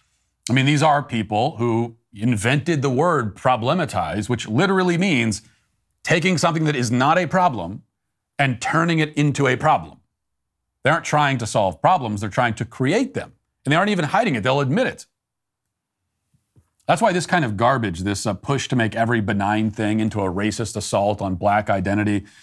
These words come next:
or into some other form of bigotry, uh, even now including memes,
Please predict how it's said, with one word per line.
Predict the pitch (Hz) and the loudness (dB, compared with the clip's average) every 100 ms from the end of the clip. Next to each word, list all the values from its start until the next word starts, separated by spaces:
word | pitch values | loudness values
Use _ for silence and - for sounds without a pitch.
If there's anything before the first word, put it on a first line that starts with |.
| - - _ | -20 -20 _
or | 104 101 | -2 0
into | 104 113 | 0 -2
some | - 117 | 0 2
other | 113 110 | 2 0
form | 127 113 | -2 -2
of | 98 | 0
bigotry, | 110 107 117 110 104 - - - - | 0 0 0 0 0 -6 -18 -14 -2
uh, | 104 110 | -2 2
even | 131 127 | 2 2
now | 113 117 120 | 2 2 2
including | 117 104 131 113 101 | 0 -2 -2 0 0
memes, | 110 117 120 117 | 0 0 0 -2